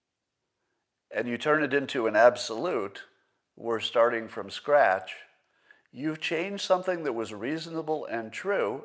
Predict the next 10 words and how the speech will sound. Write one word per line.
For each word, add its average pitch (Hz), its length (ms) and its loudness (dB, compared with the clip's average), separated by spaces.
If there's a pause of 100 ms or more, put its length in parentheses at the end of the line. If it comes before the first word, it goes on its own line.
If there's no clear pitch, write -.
(120)
and 107 140 -6
even 117 220 -6
gave 110 240 -2
an 85 100 -8
example. 90 500 -6 (800)
She 123 220 -6
gave 120 240 0
the 123 280 -2
specific 123 580 -6
example 160 640 -6